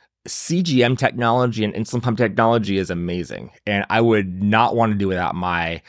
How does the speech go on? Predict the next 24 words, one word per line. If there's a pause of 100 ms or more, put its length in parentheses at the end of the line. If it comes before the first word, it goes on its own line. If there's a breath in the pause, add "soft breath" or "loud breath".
(180 loud breath)
C
G
M
or
my
pump
or
the
two
of
those
things
working
together. (640 soft breath)
But
I,
I
think
we
also
have
to
realize
that